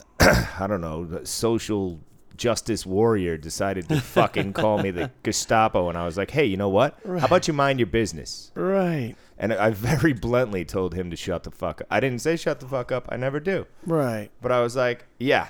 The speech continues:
Speaker 1: that's what it is.
Speaker 2: That
Speaker 1: You're
Speaker 2: was your,
Speaker 1: right.
Speaker 2: that
Speaker 1: You're
Speaker 2: was your
Speaker 1: right."
Speaker 2: tone. That's
Speaker 1: Yeah.
Speaker 2: all you, <laughs> yeah, that's, that's what you're saying
Speaker 1: I
Speaker 2: without
Speaker 1: went,
Speaker 2: saying that.
Speaker 1: I went right at him, and I was like, "I apologize, guys." And I was like, "Nobody's talking to you. Nobody is talking to you."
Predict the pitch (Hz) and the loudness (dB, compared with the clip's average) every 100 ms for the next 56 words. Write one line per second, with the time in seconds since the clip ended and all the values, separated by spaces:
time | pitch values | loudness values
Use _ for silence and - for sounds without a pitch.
0 | - - 139 - 110 92 85 73 - 143 | -2 2 2 2 0 0 -2 -4 -2 2
1 | 135 151 143 104 - 165 151 95 110 131 | 6 8 8 6 2 0 2 2 2 0
2 | - 135 113 110 123 143 127 123 120 - | 0 0 0 -4 -4 4 4 4 0 -6
3 | 156 139 151 135 135 165 160 151 135 117 | -8 -2 0 0 -2 -2 -2 -4 -6 -4
4 | 120 113 135 147 110 - - 120 117 107 | 0 2 4 4 2 -2 -2 0 0 -2
5 | - - 113 120 120 98 107 120 110 107 | -6 -6 -2 2 0 0 0 2 4 2
6 | 95 87 87 87 85 95 101 90 - 82 | 0 -2 -6 -6 -6 -4 -2 -2 -2 -4
7 | 78 80 73 71 - 80 65 71 - 104 | -4 -6 -6 -8 -8 -8 -8 -12 -12 -10
8 | 98 110 110 139 151 151 143 135 - 80 | -8 -8 0 2 2 2 6 6 4 -2
9 | - - - _ 92 110 135 101 76 80 | -8 -14 -20 _ 6 8 10 8 4 -4
10 | - 98 - 107 101 95 80 64 55 | -2 -2 6 6 6 2 -6 -6 -10